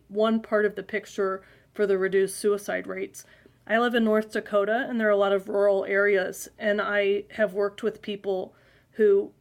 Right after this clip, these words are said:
they would have driven an hour or two for us to meet for therapy in person, but telehealth has allowed us to have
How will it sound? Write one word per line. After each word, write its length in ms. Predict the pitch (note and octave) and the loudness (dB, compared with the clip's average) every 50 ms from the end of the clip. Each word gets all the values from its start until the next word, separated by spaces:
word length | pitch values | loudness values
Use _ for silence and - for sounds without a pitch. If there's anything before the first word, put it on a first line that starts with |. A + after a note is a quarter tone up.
| _ _ _ _ _ _ _ _ - | _ _ _ _ _ _ _ _ -8
they 140 | A3+ C4 C#4+ | -2 0 2
would 140 | D4 D#4+ D4 | 4 4 2
have 100 | D4+ D4 | 2 2
driven 300 | C#4 B3 A#3+ B3 A#3+ A3+ | 2 2 2 2 0 0
an 120 | A3 A3 | 0 2
hour 380 | G3+ F#3 G3+ A3 A#3+ B3+ B3 A3 | 2 2 2 2 2 2 2 2
or 140 | F#3+ F3 E3+ | 0 0 -2
two 360 | - - - G3+ F3+ F3 E3+ | -4 -2 0 0 0 0 -4
for 220 | - - - G3+ | -10 -6 -4 -4
us 180 | E3+ F3 F3 - | -4 -4 -8 -10
to 80 | - G#3 | -8 -8
meet 200 | F#3+ F#3 F3+ - | -8 -8 -8 -8
for 140 | - G3+ F#3+ | -8 -8 -8
therapy 400 | F#3+ - F#3+ F3+ F3 F3 - F3+ | -6 -6 -6 -6 -6 -6 -8 -10
in 100 | E3+ F3 | -10 -10
person, 380 | - - G3 G3 F#3+ - F#3 | -8 -8 -8 -8 -8 -10 -10
but 160 | F3 F#3 F#3+ | -10 -10 -10
telehealth 480 | - - G#3+ G#3 G#3+ G3+ G3+ G3 G3 G3 | -4 -2 -2 -2 0 0 -2 -4 -4 -4
has 120 | G3+ F#3+ | -6 -6
allowed 360 | F#3+ F#3 F#3 G3 F3+ F#3 F#3 - | -6 -4 -4 -2 -2 -2 -2 -4
us 180 | F#3 F#3 - - | -6 -6 -8 -10
to 100 | - F#3 | -8 -6
have 200 | F3+ F3+ F3+ | -6 -6 -6